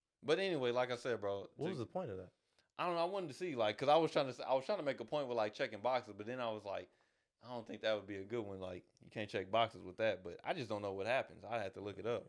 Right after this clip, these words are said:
Speaker 2: I don't know.
Speaker 1: But yeah, so all in all, though, man, uh, the main point of what I was trying to get is, like, I couldn't be mad. The reason why I sent out that apology, 'cause I couldn't be mad.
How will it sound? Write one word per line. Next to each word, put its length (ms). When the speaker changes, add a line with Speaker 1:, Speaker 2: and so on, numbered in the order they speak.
Speaker 2:
I 120
don't 100
know. 240
Speaker 1:
But 300
yeah, 180
so 300
all 280
in 80
all, 160
though, 140
man, 280
uh, 400
the 240
main 300
point 240
of 60
what 100
I 40
was 100
trying 140
to 60
get 120
is, 80
like, 300
I 140
couldn't 400
be 140
mad. 360
The 80
reason 240
why 100
I 20
sent 200
out 100
that 120
apology, 340
'cause 140
I 120
couldn't 280
be 120
mad. 460